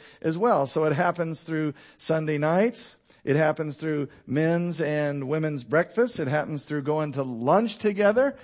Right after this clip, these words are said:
You can be intentional with a coworker, uh, in the way of Christ and just inviting them to lunch.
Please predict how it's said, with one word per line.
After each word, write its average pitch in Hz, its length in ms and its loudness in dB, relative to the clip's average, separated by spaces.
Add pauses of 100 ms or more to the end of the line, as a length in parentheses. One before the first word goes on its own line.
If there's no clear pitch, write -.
(200)
You 285 180 2
can 311 180 0
be 262 160 2
intentional 233 840 4 (120)
with 214 140 4
a 214 60 8
coworker, 240 840 4 (400)
uh, 190 240 8
in 208 80 6
the 214 80 4
way 220 140 6
of 214 100 2
Christ 262 400 2
and 208 80 -6
just 247 180 0
inviting 240 380 4
them 277 140 0
to 320 80 0
lunch. 381 520 -4